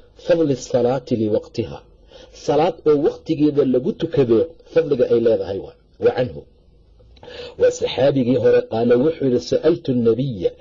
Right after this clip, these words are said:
nabigaan su'aalay sallallahu alayhi wasallam. Oo waxaan idhi, "Ayul camali axabbu ila Allahi?"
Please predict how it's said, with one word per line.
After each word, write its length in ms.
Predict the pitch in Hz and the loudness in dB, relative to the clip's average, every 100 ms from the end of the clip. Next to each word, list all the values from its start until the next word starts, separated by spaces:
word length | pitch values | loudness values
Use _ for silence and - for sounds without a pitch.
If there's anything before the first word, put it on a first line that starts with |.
| - | -4
nabigaan 400 | 143 175 151 139 | 0 2 2 0
su'aalay 880 | 143 120 - _ _ - - 127 120 | -4 -8 -12 _ _ -8 -2 2 2
sallallahu 300 | 110 110 107 | 0 -4 -6
alayhi 180 | 101 98 | -6 -6
wasallam. 400 | 90 - 107 90 - _ - - - - | -6 -4 -4 -4 -10 _ -20 -20 -4 2
Oo 120 | 135 | 4
waxaan 300 | 175 - 147 | 2 0 0
idhi, 240 | 139 131 135 | 2 0 2
"Ayul 360 | - 170 147 131 - | 0 0 0 -2 -2
camali 340 | 160 147 135 | 0 2 2
axabbu 420 | 127 123 160 123 123 | 0 -4 -6 -2 0
ila 240 | 127 123 | 2 2
Allahi?" 440 | 120 123 123 131 | 2 2 0 -2